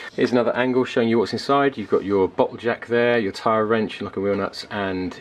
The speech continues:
your battery. Once you've put the metal cover back in, just line the seat base back up with the holes, push it back in, and then give it a good push down as well so everything locks into place, and then your seat is securely back where it should be.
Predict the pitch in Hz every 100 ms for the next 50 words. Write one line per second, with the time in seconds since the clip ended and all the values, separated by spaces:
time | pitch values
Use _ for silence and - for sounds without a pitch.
0 | - 92 90 87 82 - - - - -
1 | - - - - - - _ _ - 135
2 | 127 127 117 - - 107 110 - - 127
3 | 131 123 - 156 160 156 135 120 - 120
4 | 117 104 - 113 - 90 - 92 - -
5 | 92 85 135 127 131 127 - - - -
6 | - - - - - 151 110 92 - -
7 | 101 - 117 107 104 104 95 95 95 92
8 | 92 87 87 95 82 - 92 - - 104
9 | 92 87 82 87 87 85 80 - 85 78
10 | - 78 87 - 78 76 - 104 101 -
11 | - 85 80 80 - - 87 - - -
12 | - 78 78 - 80 - 73 76 - -
13 | -